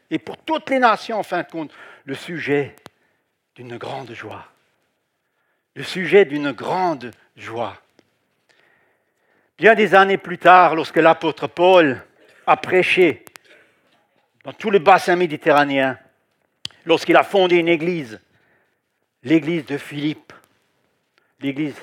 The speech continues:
et puis bien sûr l'épître aux Philippiens nous en parle, tout à la fin de l'épître, c'est sur cette, sur ça que j'aimerais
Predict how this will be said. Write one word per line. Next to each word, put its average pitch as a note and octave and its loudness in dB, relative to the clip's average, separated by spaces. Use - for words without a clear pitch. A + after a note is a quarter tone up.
et B2 -16
puis B2+ -18
bien B2+ -6
sûr D#3 -8
l'épître C3+ -10
aux D3 -6
Philippiens C#3+ -10
nous C3 -12
en B2+ -4
parle, D3+ 0
tout A3 -10
à A3+ 2
la G3 2
fin D3+ -6
de C3 -8
l'épître, A#2+ -10
c'est - -18
sur B2 -20
cette, C#3 -8
sur - -20
ça D3+ -6
que C3+ -14
j'aimerais A#2 -10